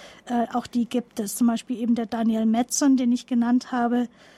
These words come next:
Warum ich mich nicht als schwul bezeichne, heißt sein, seine Biografie von zweitausendneunzehn im F E Verlag.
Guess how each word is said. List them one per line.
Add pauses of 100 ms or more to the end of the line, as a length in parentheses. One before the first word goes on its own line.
(520)
Warum
ich
mich
nicht
als
schwul
bezeichne,
heißt
sein, (720)
seine
Biografie
von
zweitausendneunzehn
im
F
E
Verlag.